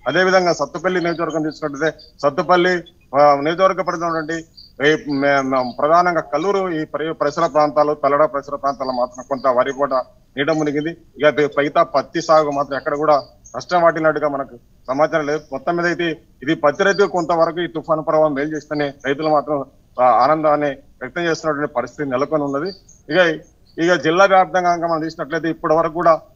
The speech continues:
దాదాపు మూడు రోజులుగా వర్షాలు ఎడతెరిపి కురుస్తున్నాయి. పంట మొత్తం నీట మునిగిపోయింది.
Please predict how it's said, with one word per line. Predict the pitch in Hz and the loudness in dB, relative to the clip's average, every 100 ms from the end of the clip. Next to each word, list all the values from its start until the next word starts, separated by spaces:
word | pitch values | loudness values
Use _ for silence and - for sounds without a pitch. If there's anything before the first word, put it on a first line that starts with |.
| - 131 | -6 4
దాదాపు | 156 180 175 | 4 4 2
మూడు | 165 165 165 | -2 -2 -2
రోజులుగా | 165 165 156 | 0 2 2
వర్షాలు | 147 160 160 | 0 -2 -2
ఎడతెరిపి | 147 147 160 160 | -2 -4 -6 -8
కురుస్తున్నాయి. | - 156 - 170 175 175 175 | -6 -8 -6 0 2 2 -2
పంట | 143 160 160 - - - | 0 2 2 0 -18 -12
మొత్తం | 131 165 165 143 | -4 0 0 0
నీట | 165 | -2
మునిగిపోయింది. | 170 170 160 160 160 170 | -2 -2 -4 -4 -4 -6